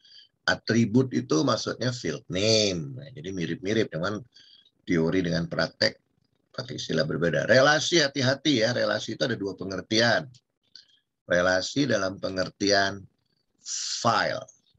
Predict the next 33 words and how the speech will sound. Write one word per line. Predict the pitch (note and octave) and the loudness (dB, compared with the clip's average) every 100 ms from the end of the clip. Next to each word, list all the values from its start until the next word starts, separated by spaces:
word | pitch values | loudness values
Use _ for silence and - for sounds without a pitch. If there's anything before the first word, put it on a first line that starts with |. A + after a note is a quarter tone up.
| _ _ _ _ _ _ - | _ _ _ _ _ _ -4
Itu | |
relasi | F#2 D#2+ D#2 - E2+ | 0 2 0 -2 -2
juga | G#2 B2 F#2+ | 2 2 2
dalam | F2+ F2 | 0 -4
teori | F2 E2+ E2+ F2 F2 B2 | -6 -6 -4 -4 -4 -6
ya. | |
Tapi | - - B2+ B2 - | -10 -4 -4 -4 0
relasi | F2+ E2+ E2 - | 2 4 2 0
pengertian | G#2+ F#2 F2 F2+ F#2 | -2 -2 0 -2 -4
kedua | E2 G#2 | -2 0
adalah | G2 F#2+ - _ _ _ _ - _ _ - | 2 0 -4 _ _ _ _ -20 _ _ -10
proses | F#2+ G2 - G2+ G2 | -6 -2 0 0 -2
menghubungkan | G2 F#2+ F#2 G2 F#2+ F2 F2+ E2 - - | -4 -4 -4 -2 -2 -2 -2 -2 -6 -20
ya. | - _ _ - - _ _ _ _ _ _ _ _ | -20 _ _ -20 -20 _ _ _ _ _ _ _ _
File | - F2+ E2 | -4 0 0
satu | - D2 - E2+ | 0 -4 -4 -6
dengan | D#2+ D#2+ | -6 -8
file | - D#2 | -4 -2
lain. | D2+ D#2 D2 - | 0 -2 -4 -6
Lalu | C#2+ E2 F#2 F2+ | -2 2 4 4
ada | |
key | - - A#2+ | 2 2 2
field, | B2 A#2 G#2+ G#2+ - | 2 2 4 2 0
primary | F2 G#2 G#2+ G#2 G#2+ G#2+ - _ _ _ _ _ | 0 0 0 -2 -2 -4 -10 _ _ _ _ _
key. | - C3+ A#2+ A#2 | 0 4 6 4
Nah, | F2+ D#2+ | 0 -4
ini | F2+ F2 | -4 -4
udah | |
belajar | D#2 D#2 D#2 F#2 F#2 | 0 0 2 0 2
lah | F2+ E2 | 2 0
itu | - | -2
ya. | F2 G#2+ | -2 -2
Jadi | E2+ D#2+ | -2 -4